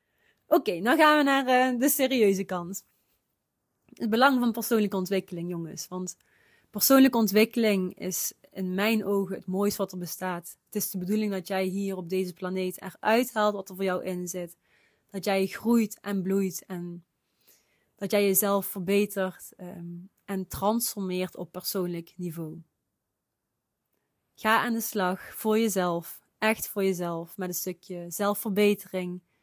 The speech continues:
Eh, ga jouw eigen potentieel ontdekken en ontwikkel vaardigheden. Eh, doe kennis op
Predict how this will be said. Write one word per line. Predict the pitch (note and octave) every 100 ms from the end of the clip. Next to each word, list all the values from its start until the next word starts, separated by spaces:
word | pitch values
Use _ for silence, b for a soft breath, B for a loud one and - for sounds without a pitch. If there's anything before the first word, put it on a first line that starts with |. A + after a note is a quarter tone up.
| _ _ _ _
Eh, | F3+ F3
ga | E3 G#3
jouw | G#3 G3+ G3 -
eigen | A#3 C4+ B3+ A3 F#3 F#3+ F3+ _ _ _
potentieel | A3 G#3+ G3+ A#3 G#3
ontdekken | G#3 G3 F#3 F3+ F#3 F3 F3 _ _
en | - F3 E3+ E3+ _ _ _ _ _
ontwikkel | G#3 G3+ G3 A3+ A3 G3+
vaardigheden. | F3+ F#3+ F#3+ F#3 F3+ F#3+ F3+ E3+ E3+ F3 _ _ _ _ _ _ _
Eh, | F3+
doe | D#3+ G3+ A#3+
kennis | - G#3+ G#3 G#3
op | - F#3+ F3 -